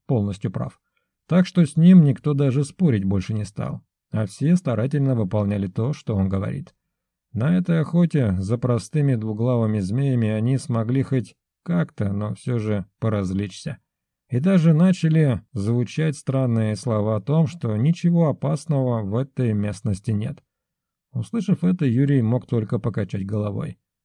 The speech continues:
Эти люди действительно ничего не знали про мрачные земли. «Вы бы не расслаблялись»,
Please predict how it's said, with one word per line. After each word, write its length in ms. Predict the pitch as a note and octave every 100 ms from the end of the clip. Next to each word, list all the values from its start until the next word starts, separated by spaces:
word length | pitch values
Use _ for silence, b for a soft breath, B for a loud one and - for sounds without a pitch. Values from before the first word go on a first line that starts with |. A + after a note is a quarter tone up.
| _ _ _
Эти 260 | A#2 D#3+ E3
люди 340 | B2+ D3+ D3
действительно 680 | C#3+ E3+ F3 - G#2+ C#3 D3 D3+
ничего 420 | B2+ - A#2 G#2
не 120 | G2+
знали 500 | F2+ F#2+ G2 G#2+ B2 _ -
про 160 | C3+ B2
мрачные 520 | F#2+ F#2 - G#2 F#2
земли. 400 | F2 F#2 G2 G2 _ _ _ _ _ _ _ _ _ _ _
«Вы 240 | A2+ A#2+ A3
бы 140 | G#3
не 120 | G#3
расслаблялись», 880 | F#3+ F#3 G3 G3 A3 A3 A#2+ - -